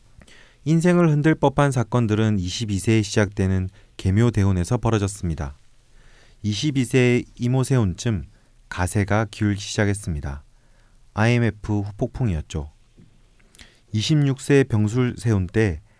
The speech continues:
아버지가 서너 번의 사업을 굿밥 말아먹듯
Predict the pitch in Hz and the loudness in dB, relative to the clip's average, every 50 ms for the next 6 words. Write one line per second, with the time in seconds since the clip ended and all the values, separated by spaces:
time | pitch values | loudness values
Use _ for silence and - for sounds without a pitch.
0 | _ _ _ _ - 92 98 107 113 107 95 104 92 107 98 98 98 - 143 139 | _ _ _ _ -2 0 2 2 2 0 0 0 0 0 0 0 0 -2 -2 -2
1 | 139 131 127 135 131 131 127 - - 117 110 104 92 - 104 101 101 101 98 101 | 0 0 0 0 0 0 -2 -2 -2 -2 0 0 0 0 0 0 0 -2 -4 -8
2 | - - - - - - - _ - 123 127 117 - - 98 98 107 107 101 92 | -12 -14 -12 -12 -12 -12 -14 _ -2 0 0 0 -2 -2 0 0 2 0 0 -2
3 | 85 - - - 113 107 104 | -4 -8 -6 -4 -4 -4 -4